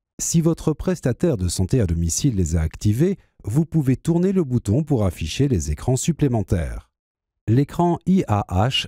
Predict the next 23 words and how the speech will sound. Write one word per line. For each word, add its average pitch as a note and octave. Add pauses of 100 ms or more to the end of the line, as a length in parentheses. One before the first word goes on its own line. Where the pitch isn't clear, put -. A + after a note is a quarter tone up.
affiche A#2
votre F2+
indice G#2+
d'apnée-hypopnée A#2+
de E2+
la A2
veille D#3+
et B2+
la A#2
valeur F#2
I A#2
A G#2+
H F2+
moyenne C3+
de G#2
la E2
semaine F2
précédente C#3
et D#3+
des C3
trente E3+
derniers B2
jours. D2+